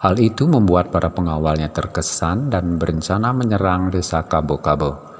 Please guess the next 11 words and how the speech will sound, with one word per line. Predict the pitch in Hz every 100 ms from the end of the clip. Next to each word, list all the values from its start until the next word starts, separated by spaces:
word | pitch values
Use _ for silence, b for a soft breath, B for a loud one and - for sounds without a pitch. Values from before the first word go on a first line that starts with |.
| B B B B - -
Tetapi | 117 135 151 156
Mas | 101 -
Sepuh | 85 90 87
menghalangi | 90 80 80 76 76
mereka | 73 82 - 98 101
karena | 101 90 82
itu | 90 87 76
akan | 78 76 76
membahayakan | 69 73 73 80 90 92 90
diri | 82 76
mereka. | 73 71 - - - -